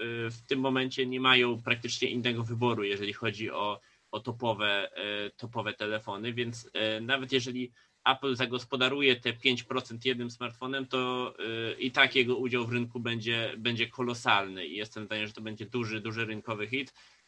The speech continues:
Czekam na ruch, y, producentów, y, z Androidem, być może telefonów z Androidem. Może się tego nie spodziewali, mm, może,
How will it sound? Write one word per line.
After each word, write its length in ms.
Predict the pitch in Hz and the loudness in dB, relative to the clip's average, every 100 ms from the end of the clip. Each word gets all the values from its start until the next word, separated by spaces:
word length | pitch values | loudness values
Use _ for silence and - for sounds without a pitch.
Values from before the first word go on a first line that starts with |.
| _ _ | _ _
Czekam 380 | - 175 165 147 | 4 6 6 6
na 340 | 131 127 135 107 127 | 8 8 6 6 6
ruch, 320 | 127 117 - 104 117 113 117 117 117 | 6 4 -8 -8 -6 -4 -4 -6 -8
y, 80 | 117 | -8
producentów, 680 | 127 120 117 117 110 - - 113 113 | -10 -8 -10 -10 -14 -16 -16 -10 -10
y, 40 | 107 | -10
z 80 | - | -8
Androidem, 500 | 127 123 117 95 92 92 | -6 -2 -2 -4 -8 -8
być 240 | 107 123 | -6 -4
może 520 | 151 147 156 151 - - | -2 2 4 4 2 -2
telefonów 360 | 135 127 123 113 | 0 0 0 -6
z 40 | |
Androidem. 360 | 113 107 95 98 | -6 -6 -6 -4
Może 220 | 135 156 | -4 -4
się 80 | 160 | -6
tego 240 | 165 151 | -6 -6
nie 100 | 156 | -6
spodziewali, 720 | 156 165 156 151 165 165 190 208 _ _ _ 127 | -8 -10 -10 -6 -4 -2 -4 -8 _ _ _ -10
mm, 500 | 127 131 131 131 - _ | -8 -6 -6 -8 -12 _
może, 840 | 113 135 156 156 139 147 147 147 | -12 -4 -2 -2 0 0 2 0